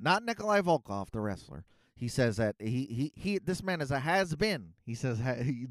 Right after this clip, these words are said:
he doesn't say has been. Has been. Said he's the aggressor and, uh, the, against, uh, Drago. I guess this is supposed to mirror the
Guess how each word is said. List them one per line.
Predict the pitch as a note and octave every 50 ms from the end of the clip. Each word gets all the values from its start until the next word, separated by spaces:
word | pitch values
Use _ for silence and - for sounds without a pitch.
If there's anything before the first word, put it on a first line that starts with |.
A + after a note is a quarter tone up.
| A2
he | A2 B2
doesn't | B2+ C#3+ C#3+ C#3+
say | B2 D3 C3+
has | B2+ C3+ B2+ A#2+ G#2+ G2
been. | E2+ - E3+ D#3+ - _ _ _ _ _ _ _ -
Has | - E3+ F3 D#3+ D3
been. | D#3 G3 F#3+ D3+ F#2+ E2 _ _ _ _ _
Said | - - B2+ B2 A#2+ G#2+ G#2 - _ -
he's | - A2+ A#2+ E3 G3+ F#3 D#3
the | D#3 D#3 D3+ C#3+
aggressor | C3+ A#2+ A#2+ C3+ C#3+ C#3+ - - D3+ C#3+ D3 C#3+ - _ _ _ _ _ _ _ _ _ _ _ _ _ -
and, | A#2 A2+ A2+ A2+ A2 G#2+
uh, | A2 G#2+ G#2 G2+ G2 F#2+ F#2 F#2 F2+ - -
the, | F#2+ G#2 -
against, | A#2 G#2+ A2 B2 A#2+ A2 - - -
uh, | G#2 G#2 G#2+ G#2+
Drago. | G2+ G2 A2 G#2+ A2 A2+ G#2+
I | A2 G#2+ A2+
guess | A#2+ D#3+ E3 -
this | E3+ D#3 C3+
is | C3 A#2+
supposed | - - C#3 C3 - -
to | B2 A#2
mirror | A#2 A#2 A#2 A#2 A#2 A#2 A2+ A2 G#2+ G#2+ G#2 G2 F#2 _ _ _ _ _ _ _ _ _ _ -
the | - G#2 G2 F#2+ F#2+ F#2+ F#2 F#2 F2+